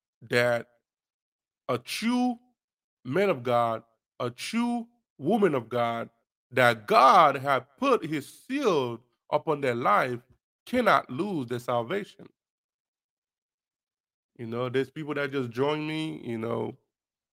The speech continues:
I have been talking for fifty-six minutes. There's a lot of stuff that I already say, but I am talking about, you know, can a Christian lose their salvation? I'm giving you guys why a true man of God, not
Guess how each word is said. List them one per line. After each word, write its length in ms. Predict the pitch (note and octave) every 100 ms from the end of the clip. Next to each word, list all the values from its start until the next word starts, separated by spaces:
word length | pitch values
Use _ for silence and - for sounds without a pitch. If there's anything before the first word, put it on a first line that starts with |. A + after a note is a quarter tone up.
| _ _ _ _ _ _ _ _ _ - -
I 120 | C3
have 180 | C3 B2
been 160 | A#2+
talking 320 | A2+ C3+ C3 B2
for 160 | A#2+
fifty-six 600 | A2+ - - E3+ - - -
minutes. 400 | F3+ F#3 F3+ - _ _ _ _ - -
There's 180 | C3+
a 60 | D3
lot 180 | D3+ D3+
of 80 | D3
stuff 260 | D#3 D3
that 200 | C3 B2+
I 380 | B2 A#2+ B2 A#2+ - _ _ _ _ _ _
already 340 | B2 B2 B2 A#2+
say, 400 | - E3+ E3 D#3+
but 160 | C3+
I 120 | C3
am 120 | B2 A#2+
talking 360 | D3 C#3+ C#3+
about, 460 | B2+ A#2+ A#2+ A#2 - _ _ _ _ _ -
you 100 | B2+
know, 160 | B2
can 220 | B2 C#3+ C3+
a 80 |
Christian 560 | B2+ - F3 - C3 B2
lose 140 | B2+
their 100 | B2
salvation? 800 | A#2 A#2+ A#2+ A#2+ F3+ F3+ F3 F3 - _ _ _ _ -
I'm 160 | A#2+
giving 340 | A#2+ C#3 F3+ D#3
you 100 | D3
guys 600 | C3 B2+ B2 A#2+ A#2 - _ _ _ _ _
why 640 | B2 C#3+ F#3 F#3+ F3+ F3 -
a 100 | C3
true 360 | - - A#3+
man 160 | F#3 D#3+
of 120 | C3
God, 220 | B2 A#2+
not 260 | A#2 C3 C#3